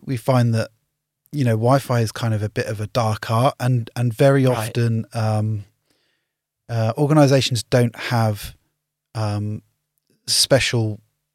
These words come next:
Speaker 1: R F engineers. They don't have highly trained R F engineers or Wi-Fi engineers. You know, they just don't have the money to have s-, someone sat there that's
Speaker 2: Of
Speaker 1: just a
Speaker 2: course, yeah.
Speaker 1: Wi-Fi
Speaker 2: It's the re-, it
Speaker 1: specialist.
Speaker 2: comes back to resources, doesn't it? Yeah.
Speaker 1: Yeah.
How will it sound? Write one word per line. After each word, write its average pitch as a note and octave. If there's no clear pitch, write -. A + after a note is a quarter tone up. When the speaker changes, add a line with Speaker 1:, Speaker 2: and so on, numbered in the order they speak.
Speaker 1:
R B2+
F A2+
engineers. G#2
They A2
don't A#2
have A2
highly A2+
trained A2
R A2
F G#2+
engineers G#2+
or A2+
Wi-Fi A2+
engineers. G#2
You A2+
know, A#2
they C3
just C#3+
don't A#2
have A2
the A2+
money A2
to -
have G#2+
s-, -
someone G#2
sat -
there G#2+
that's A2
Speaker 2:
Of -
Speaker 1:
just G#2+
a -
Speaker 2:
course, G#2+
yeah. G#2+
Speaker 1:
Wi-Fi A2
Speaker 2:
It's G2
the -
re-, G#2+
it G#2
Speaker 1:
specialist. A#2
Speaker 2:
comes -
back A2+
to F3
resources, G#2
doesn't G#2
it? G#2+
Yeah. E3+
Speaker 1:
Yeah. A2